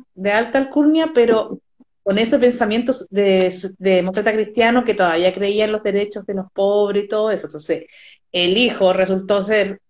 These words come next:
como, como una especie de Chicago Boys de la cuestión, porque es uno de los que más tratados de libre comercio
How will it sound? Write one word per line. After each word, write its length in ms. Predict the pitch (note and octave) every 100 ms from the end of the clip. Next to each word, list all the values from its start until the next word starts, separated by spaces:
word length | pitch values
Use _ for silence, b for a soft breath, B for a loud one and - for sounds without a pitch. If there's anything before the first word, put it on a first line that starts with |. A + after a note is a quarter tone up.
| _ _
como, 720 | E3+ F3 F3+ F3 F3 E3+ D#3 _ _ - - _ _ _ _ _ _ -
como 280 | F#3+ F#3+ G3
una 120 | F#3+
especie 460 | F#3 A3 A3+ A3
de 300 | F#3+ G3 F#3+
Chicago 520 | - F#3 G#3 G3+ F#3+ F#3+
Boys 280 | A3+ C#4+
de 120 | D4+ D4+
la 100 | D4
cuestión, 360 | D4 C#4+ F#4+ G4
porque 420 | B3+ A#3 A3+ -
es 180 | G#3 G#3
uno 180 | B3 C4
de 80 | B3
los 120 | B3
que 100 | G#3+
más 420 | G#3 A#3+ D4+ - _ _
tratados 460 | - G3+ G3+ A#3+ C4+
de 100 | C4
libre 260 | B3+ C4 A#3+
comercio 640 | A3 G#3+ A#3+ - C#4+ -